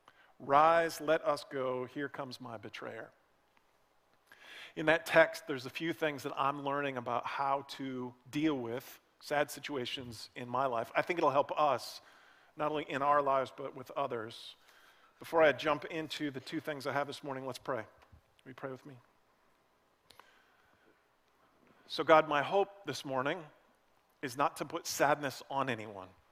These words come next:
So will you help, Lord, open our ears, our hearts, our minds to what you're teaching, God.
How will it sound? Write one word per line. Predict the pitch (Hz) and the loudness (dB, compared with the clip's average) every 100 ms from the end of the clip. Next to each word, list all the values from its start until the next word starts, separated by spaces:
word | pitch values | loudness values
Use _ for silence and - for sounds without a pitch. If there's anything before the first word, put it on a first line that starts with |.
| _ _ _ _ _ _ _ _ _ | _ _ _ _ _ _ _ _ _
So | - | -4
will | 139 151 | 0 0
you | 151 143 | 0 -2
help, | - 165 147 - - | 0 2 2 -2 -12
Lord, | 139 123 104 - _ _ _ | -6 -6 -6 -14 _ _ _
open | 151 143 156 | -6 -2 0
our | 143 - - | 0 -2 -6
ears, | 160 156 151 147 - - - - _ _ _ - | 0 0 0 -2 -6 -14 -16 -20 _ _ _ -18
our | 131 | -6
hearts, | - 147 151 - - | 4 4 4 -4 -8
our | 127 | -6
minds | 123 135 135 135 123 - - _ _ _ _ _ _ _ | -2 -2 -4 -10 -14 -16 -18 _ _ _ _ _ _ _
to | - | -8
what | 131 143 135 | -2 -2 -2
you're | 139 143 | -4 -4
teaching, | - 127 - 117 | -6 -10 -10 -14
God. | 117 120 | -18 -18